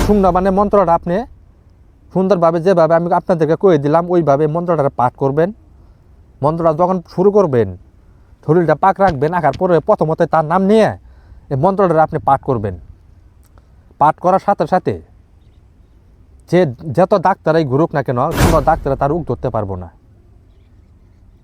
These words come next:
আমি চান ভাই, খোদার কসম করে বললাম, সর্বোচ্চ পঁচিশ দিন এই দুনিয়া তুই বাস কইরা থাকতে পারবো। পঁচিশ দিন পর সে মনে করুন যে একবার নিগুম,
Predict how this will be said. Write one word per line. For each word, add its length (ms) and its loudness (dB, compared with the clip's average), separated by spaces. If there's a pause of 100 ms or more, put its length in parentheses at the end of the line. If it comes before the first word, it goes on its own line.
(140)
আমি 180 -2
চান 140 2 (100)
ভাই, 120 2 (260)
খোদার 280 -2
কসম 280 -2
করে 200 0
বললাম, 240 -2 (760)
সর্বোচ্চ 360 0 (140)
পঁচিশ 260 0 (120)
দিন 120 0 (800)
এই 120 -2
দুনিয়া 300 4
তুই 180 0
বাস 200 2
কইরা 260 0
থাকতে 260 -2
পারবো। 240 -2 (800)
পঁচিশ 360 0
দিন 100 -2 (100)
পর 200 4 (600)
সে 100 2 (100)
মনে 220 2
করুন 200 4 (100)
যে 80 4 (2000)
একবার 280 0
নিগুম, 340 0